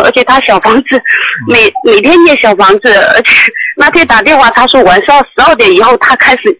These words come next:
Speaker 1: 也念小房子。
Speaker 2: 嗯。
Speaker 1: 我说你怎么能这样念？他说小房子很好的。
Speaker 2: 嗯。
Speaker 1: 然后
Speaker 2: 嗯，这个已经，
Speaker 1: 啊，真的是。
Speaker 2: 这个已经被人家说，说出来已经不是第一次了，像，像跟那个居士讲的一样，
Speaker 1: 对，对。
Speaker 2: 已经好几个人已经这么说了。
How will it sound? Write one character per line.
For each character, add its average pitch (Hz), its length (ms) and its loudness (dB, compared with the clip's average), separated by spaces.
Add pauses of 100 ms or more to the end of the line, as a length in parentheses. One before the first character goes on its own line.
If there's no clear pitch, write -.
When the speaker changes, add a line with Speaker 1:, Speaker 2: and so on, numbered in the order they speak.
(120)
Speaker 1:
也 196 160 2
念 294 240 2
小 180 140 0
房 175 200 0
子。 - 180 -2
Speaker 2:
嗯。 127 280 -6
Speaker 1:
我 - 80 -2
说 294 100 0
你 285 140 2
怎 427 140 -2
么 415 80 2
能 403 220 2
这 269 100 0
样 202 160 2
念？ 196 160 2
他 262 120 2
说 262 180 0 (360)
小 240 120 0
房 262 160 0
子 277 60 0
很 277 220 0
好 170 260 0
的。 165 220 2 (220)
Speaker 2:
嗯。 117 460 -10 (440)
Speaker 1:
然 190 80 0
后 220 300 2
Speaker 2:
嗯， 117 400 -12
这 202 120 -2
个 190 80 -2 (120)
已 - 40 -6
经， - 140 -2
Speaker 1:
啊， 277 40 2
真 - 0 -
的 247 160 -2
是。 - 80 -2 (360)
Speaker 2:
这 180 160 -4
个 175 180 0
已 156 220 -2
经 165 160 -2
被 185 140 -2
人 165 140 0
家 175 140 0
说， 165 260 0 (480)
说 - 200 0
出 165 160 -2
来 156 140 2
已 131 60 -2
经 143 140 -4
不 147 120 -6
是 143 140 -2
第 139 220 -4
一 135 80 -6
次 - 220 -4
了， 98 300 -6
像， 143 240 -2
像 139 320 -4
跟 151 120 -4
那 151 100 -2
个 147 80 -2
居 - 140 -2
士 - 180 -2
讲 113 220 -4
的 117 80 -8
一 - 40 -4
样， 208 280 0
Speaker 1:
对， 117 280 0
对。 139 180 -6
Speaker 2:
已 - 20 -4
经 156 140 -2
好 139 180 0
几 143 160 -2
个 131 80 0
人 120 160 -4
已 104 40 -8
经 113 120 -6
这 117 100 -10
么 110 100 -8
说 107 240 -6
了。 101 60 -10